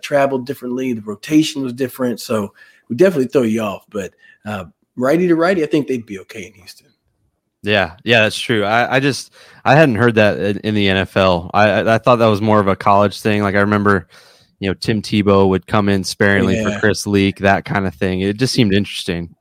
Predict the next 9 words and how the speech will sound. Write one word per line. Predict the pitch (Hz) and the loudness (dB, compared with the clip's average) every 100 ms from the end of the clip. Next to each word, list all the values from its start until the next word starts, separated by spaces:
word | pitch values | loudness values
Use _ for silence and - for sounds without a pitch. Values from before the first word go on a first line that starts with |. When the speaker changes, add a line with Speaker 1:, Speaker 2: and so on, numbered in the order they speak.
| _ | _
Speaker 1:
Yeah, | 165 175 190 | 2 4 6
no, | 214 226 | 6 6
it's | 220 226 | 4 2
not, | 233 262 302 | 0 0 -2
it's | 202 | -4
not | 320 | -4
something | 294 208 165 | -2 -2 -2
that | 143 139 | -6 -6
you, | 127 117 113 | -6 -4 -6